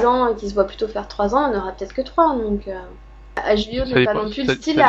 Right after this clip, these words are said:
Speaker 1: à
Speaker 2: dé-
Speaker 1: étendre les séries pen-, éternellement s'il y a pas de raison, tu vois. Et si le budget est trop fort aussi.
Speaker 2: Voilà, je pense que ça dépendra aussi du budget, quoi.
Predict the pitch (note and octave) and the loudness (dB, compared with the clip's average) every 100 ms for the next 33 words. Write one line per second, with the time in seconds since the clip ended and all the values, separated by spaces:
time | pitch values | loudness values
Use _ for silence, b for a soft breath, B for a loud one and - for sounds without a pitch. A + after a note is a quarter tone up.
0 | A3 G#3 G3+ G3+ B3 C4 A#3 A3 - G#3+ | 6 4 2 0 -2 0 -2 -4 -4 -2
1 | B3 A3 G#3 G#3+ A3+ G#3+ G#3 A3 C#4+ D4 | -2 -2 -2 0 2 4 4 4 2 2
2 | - A3+ G3+ F#3+ A3 G#3 G3 F#3+ G3+ B3+ | -6 4 6 6 4 4 4 4 4 2
3 | C#4+ G#3+ - - - - G3 F#3+ - - | 0 -4 -16 -20 -16 -6 -4 -4 -12 -20
4 | - - - G#3 G#3 G#3+ G3+ G3+ A#3 G#3 | -20 -20 -14 -10 -4 0 4 6 6 6
5 | - G3+ G3 G3 A#3+ C#4+ - - - - | -2 -2 2 2 2 -4 -6 -16 -20 -20
6 | - - - - A#2 A#2+ A2+ - - - | -20 -20 -8 2 4 4 2 -8 -12 -4
7 | B2 A#2+ A#2 A#2+ B2+ B2+ B2+ B2+ B2 C3 | 0 2 0 -4 -4 -4 -4 -2 0 4
8 | B2+ - C3 | 4 2 -6